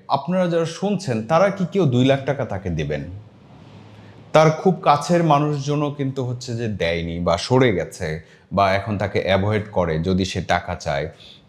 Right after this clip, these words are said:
তাহলে, আহ, আপনি কি দেবেন তাকে টাকাটা? আমি যদি সামর্থ্য থাকতো তবুও হয়তো আমি দিতাম না, কিন্তু দুই লাখ টাকা দেওয়ার আমার তাকে সাম-,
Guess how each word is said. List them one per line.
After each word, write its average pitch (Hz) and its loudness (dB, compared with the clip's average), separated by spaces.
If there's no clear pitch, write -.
তাহলে, 127 4
আহ, 98 4
আপনি 156 4
কি 160 2
দেবেন 104 2
তাকে 76 -4
টাকাটা? 71 -10
আমি 135 2
যদি 123 4
সামর্থ্য 156 2
থাকতো 113 -4
তবুও 151 4
হয়তো 104 -2
আমি 80 -4
দিতাম 78 -4
না, 82 -6
কিন্তু 98 -2
দুই 98 0
লাখ 98 0
টাকা 107 0
দেওয়ার 90 4
আমার 82 -4
তাকে 78 -8
সাম-, 78 -10